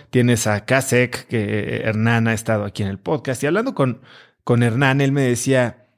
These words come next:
"El emprendedor tiene que tener este balance entre saber escuchar y ser suficientemente necio como para no hacer caso".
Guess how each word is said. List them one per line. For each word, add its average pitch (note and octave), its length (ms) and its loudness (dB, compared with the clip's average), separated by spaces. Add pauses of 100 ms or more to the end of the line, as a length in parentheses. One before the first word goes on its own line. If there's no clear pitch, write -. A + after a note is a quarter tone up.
(440)
"El D3 200 2
emprendedor D#3 720 2
tiene E3+ 220 0
que C#3+ 100 -4
tener C3+ 300 0
este C3+ 260 0
balance G#2+ 880 -2
entre G#2+ 880 -2
saber A#2 320 0
escuchar D3+ 460 -2 (880)
y A2 600 2
ser C#3+ 200 0
suficientemente B2+ 840 0
necio C#3+ 520 0
como A#2+ 240 -2
para A#2 180 2
no A#2 140 2
hacer A#2 260 0
caso". - 360 -12